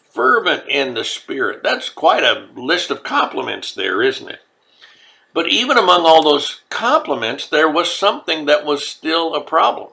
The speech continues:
He didn't know the scriptures completely. He only knew when it came to baptism, the baptism of John.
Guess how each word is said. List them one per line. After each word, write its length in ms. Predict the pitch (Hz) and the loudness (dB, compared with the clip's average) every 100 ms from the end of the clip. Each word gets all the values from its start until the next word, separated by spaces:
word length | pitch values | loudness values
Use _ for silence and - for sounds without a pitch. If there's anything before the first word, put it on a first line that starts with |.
| _ _ _ _ _ _ - _ _ | _ _ _ _ _ _ -20 _ _
He 220 | - 202 | -4 0
didn't 360 | 196 247 208 156 | 2 2 0 0
know 360 | 151 202 202 160 | 6 8 8 4
the 100 | 147 | 0
scriptures 600 | - 196 190 - 160 - | 2 4 4 4 -2 -2
completely. 1000 | 143 117 - 185 233 269 - 92 104 _ _ _ _ _ _ _ _ _ _ - | -10 -10 -8 -4 -2 -4 -10 -14 -16 _ _ _ _ _ _ _ _ _ _ -12
He 240 | 151 151 - | -4 -2 2
only 420 | 165 208 202 151 | 4 4 4 2
knew 200 | 139 165 | 0 0
when 120 | 147 | 0
it 120 | 127 | -2
came 260 | - 147 131 | -2 -2 0
to 80 | 120 | -2
baptism, 800 | 123 180 240 - 117 110 120 143 _ _ _ | 4 4 2 0 -2 -2 -6 -10 _ _ _
the 120 | - | -8
baptism 760 | 117 127 139 147 - 117 107 127 | -2 2 2 2 -2 -6 -6 -8
of 240 | 135 139 143 | -8 -10 -8
John. 440 | 151 190 - - | -6 -6 -10 -18